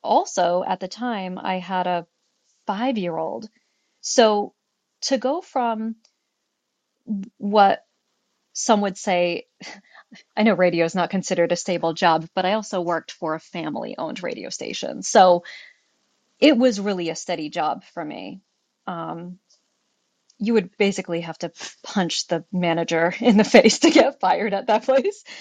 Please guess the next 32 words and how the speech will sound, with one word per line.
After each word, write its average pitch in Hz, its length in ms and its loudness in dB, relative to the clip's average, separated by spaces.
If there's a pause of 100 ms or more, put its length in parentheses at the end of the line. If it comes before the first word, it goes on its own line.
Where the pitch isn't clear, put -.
(140)
So, 262 420 -6 (560)
um, 226 300 -6 (140)
I 269 100 -6
wasn't 381 240 -6
going 294 220 0
anywhere 226 300 -4
if 226 100 -8
I 190 100 -8
didn't 185 260 -12
want 190 260 -8
to. 277 320 -6 (680)
So 226 360 -4
I 220 240 -6
always 277 280 -8
told 254 280 -6
myself 185 500 -6 (100)
if 190 140 -6
it 196 100 -2
ever 202 180 -4
got - 220 -4
to 190 100 -12
the 185 80 -6
point 175 600 -8
where 175 600 2 (680)
I 190 220 6 (100)
outbooked - 760 2 (280)
my 190 140 0
radio 160 320 -2
job, - 300 -6 (100)
like, 196 280 -4
I 220 160 2
literally 208 800 -2